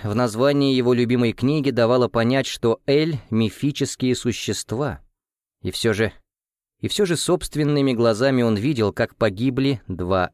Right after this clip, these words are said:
Эль. Он сомневался в этом не больше, чем Крэм. Он видел голубой свет, бьющий из ртов и ноздрей этих серых существ, когда они буквально истаяли на полу большого зала.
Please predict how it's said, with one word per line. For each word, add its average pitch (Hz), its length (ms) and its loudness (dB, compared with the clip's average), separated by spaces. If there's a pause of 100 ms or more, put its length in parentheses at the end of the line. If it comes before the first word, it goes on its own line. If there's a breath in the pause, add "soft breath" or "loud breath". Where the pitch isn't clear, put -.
Эль. 87 360 -4 (720)
Он 143 120 -4
сомневался 185 600 0
в - 20 0
этом 123 260 0
не 131 60 2
больше, 143 340 -2
чем 127 260 -2
Крэм. 92 500 -6 (460)
Он 110 180 0
видел 123 300 0
голубой 120 400 2
свет, 120 340 0
бьющий 135 480 0
из 135 220 0
ртов 123 420 0
и 127 40 2
ноздрей 123 420 0
этих 139 300 -2
серых 131 300 -2
существ, - 600 -4
когда 123 260 0
они 123 120 2
буквально 127 460 0
истаяли 127 680 0
на 127 140 0
полу 120 240 2
большого 110 460 0
зала. 82 420 -4